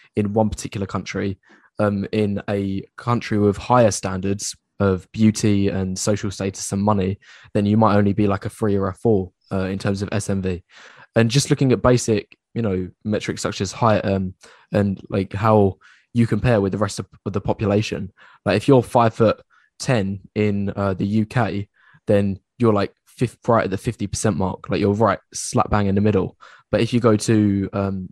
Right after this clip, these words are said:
a country such as Thailand or the Philippines, then five foot ten puts you, like, in the top fifteen, twenty percent of guys. So that,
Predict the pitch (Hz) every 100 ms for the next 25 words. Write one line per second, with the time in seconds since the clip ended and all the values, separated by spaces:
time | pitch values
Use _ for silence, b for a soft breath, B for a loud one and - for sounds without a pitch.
0 | - - 101 - 98 80 - 95 - -
1 | 113 110 95 98 95 92 92 123 110 -
2 | 90 101 - B B B B 107 101 95
3 | _ _ - 127 113 - - 131 104 95
4 | - - - 104 - 101 98 117 - -
5 | 117 - 104 98 - 107 98 104 110 90
6 | _ b b 95 95 110 92 - - b
7 | b b - - 104 98 107